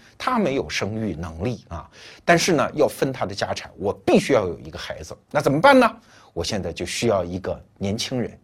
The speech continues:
你长得好看不好看不重要，重要的是你有生育能力啊。这样我跟你做一次爱，生下来孩子之后，我重谢你五百万人民币。就这种话，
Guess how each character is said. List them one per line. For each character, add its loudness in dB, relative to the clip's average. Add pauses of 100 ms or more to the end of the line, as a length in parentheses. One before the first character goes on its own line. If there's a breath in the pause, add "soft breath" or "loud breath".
(220 soft breath)
你 12
长 4
得 6
好 2
看 0
不 -2
好 -8
看 -6
不 -6
重 0
要， 2 (140)
重 4
要 4
的 0
是 -2 (240 soft breath)
你 0
有 2
生 -2
育 -2
能 -8
力 -10 (100)
啊。 -8 (200 soft breath)
这 2
样 2
我 -2
跟 -4
你 -4
做 0
一 -2
次 -6
爱， -4 (160 soft breath)
生 -2
下 -4
来 -6
孩 -4
子 -4
之 -4
后， 0 (160 loud breath)
我 2 (220 soft breath)
重 8
谢 6
你 -6 (180)
五 4
百 4
万 0
人 -4
民 -6
币。 -10 (360)
就 0
这 2
种 -4
话， -2